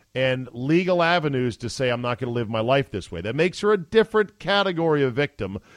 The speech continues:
than a boy who is lured into a shower.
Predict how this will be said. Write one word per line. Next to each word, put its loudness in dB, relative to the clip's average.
than 0
a 2
boy 4
who 4
is -2
lured 2
into -6
a -6
shower. -4